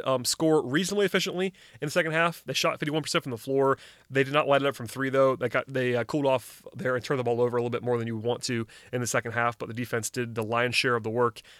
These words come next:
after the halftime break, and, uh, that allowed them to, uh, get the win. So, I know that's a long, sprawling discussion of what the big picture themes were in this game, but at the end of the day,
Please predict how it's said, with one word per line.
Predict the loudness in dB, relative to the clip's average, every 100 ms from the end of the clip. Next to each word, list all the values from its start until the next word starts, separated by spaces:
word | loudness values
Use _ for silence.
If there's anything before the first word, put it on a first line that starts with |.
| -8
after | -4 -4 -4
the | -6
halftime | -4 -4 -4 -4
break, | -2 -4 -6
and, | -8 -6 -6
uh, |
that | -6 -8 -4
allowed | -4 -2 -2
them | -4 -8 -14 -20 -20 -12
to, | -6 -6 -2
uh, | 0 0 -2 -6
get | -2
the |
win. | -2 -2 -4
So, | 2 2 2 -10 -20 -2
I |
know | 2
that's | 2
a | 2
long, | 2 2 2
sprawling | 0 0 4 4 4 0 -2 -4
discussion | -4 0 0 2
of | -2
what | 0 0 0
the | -4
big | -2 -2
picture | -2 -4
themes | -2 -2 0
were | -2 -2
in | -4
this | -4
game, | -4 -4
but | 0 -2
at | 0
the |
end | -2
of | 0
the |
day, | 2 4 2